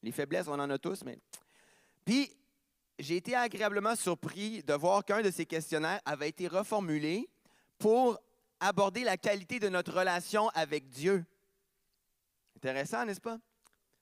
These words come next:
Donc, je vous propose qu'on, qu'on y jette un coup d'œil ce matin. Je veux savoir, est-ce que vous êtes encore dans votre lune de miel avec le Seigneur ou diriez-vous que la lassitude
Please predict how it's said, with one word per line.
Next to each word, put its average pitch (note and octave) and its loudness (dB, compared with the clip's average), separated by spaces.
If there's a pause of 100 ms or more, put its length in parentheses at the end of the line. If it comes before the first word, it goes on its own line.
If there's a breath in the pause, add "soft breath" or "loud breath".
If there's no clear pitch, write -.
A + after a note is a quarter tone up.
(920)
Donc, D3 -14
je C#3 -14
vous A#2+ -16
propose - -4
qu'on, B2+ 0
qu'on A#2 -4
y A#2 -2
jette A#2+ -4
un D3+ 0
coup - -6
d'œil E3 4
ce D3+ -6
matin. D3 -2 (520 soft breath)
Je C3+ -8
veux E3 -2
savoir, G3+ 2
est-ce F#3 -2
que C4+ 4
vous G#3+ 2
êtes A3+ 2
encore G#3 4
dans F3+ 4
votre D#3+ 2
lune A3 4
de F#3+ 6
miel F#3+ 2 (120)
avec F3 2
le D#3 2
Seigneur E3 2 (1300 soft breath)
ou C4+ 6 (460)
diriez-vous F#3+ 0
que G#3+ 2
la F3 4
lassitude G#3 4